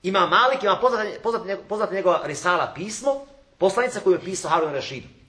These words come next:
Kratki savjet. Između ostalog kaže mu i ovo. Čuvaj se da nekom učiniš zulum, pa da ti taj ne odgovori, nego odgovor prepusti Allahu subhanahu wa ta'ala. Dakle,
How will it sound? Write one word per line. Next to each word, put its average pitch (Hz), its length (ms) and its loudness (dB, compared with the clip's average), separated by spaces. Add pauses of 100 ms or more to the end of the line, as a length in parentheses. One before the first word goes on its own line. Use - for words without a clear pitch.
Kratki 269 300 -2
savjet. 135 380 -2 (920)
Između 147 200 -4
ostalog 190 260 0
kaže 151 220 -2
mu 131 120 -8
i 117 60 -8
ovo. 104 180 -10 (480)
Čuvaj 226 420 -2
se 247 280 -6 (560)
da 139 200 -6
nekom 175 560 -2 (120)
učiniš 135 440 -10
zulum, 233 480 0 (1000)
pa 170 140 0
da 170 60 -4
ti 156 100 -10
taj 180 220 0
ne 160 100 -6
odgovori, 139 480 -2 (440)
nego 127 200 -8
odgovor 143 400 -2
prepusti 131 340 -10
Allahu 104 220 -2
subhanahu 90 380 -16
wa 78 120 -18
ta'ala. - 320 -20 (1040)
Dakle, 294 480 4